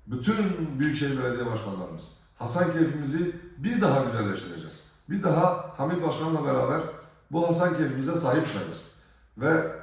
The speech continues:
bu süreçte başta akrabalarım, tekrar söylediğim gibi, başta akrabalarım ve arkadaşlarım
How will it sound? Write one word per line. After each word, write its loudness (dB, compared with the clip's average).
bu 2
süreçte 0
başta 0
akrabalarım, 0
tekrar 0
söylediğim -4
gibi, -6
başta -2
akrabalarım -2
ve 0
arkadaşlarım -2